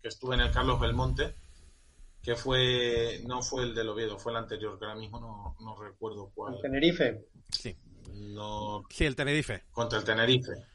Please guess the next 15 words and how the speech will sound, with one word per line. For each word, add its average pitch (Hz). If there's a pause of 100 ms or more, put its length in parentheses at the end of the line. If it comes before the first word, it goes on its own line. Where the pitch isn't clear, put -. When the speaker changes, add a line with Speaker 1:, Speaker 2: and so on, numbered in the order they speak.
(240)
Speaker 1:
perdón, 104
sí. 101 (920)
Eh, 123
ese 131
día 135
vi 131
familias 147 (260)
que 110
no 127
son 135
abonadas 131 (480)
y 107
tenían 120
su 110
entrada. 110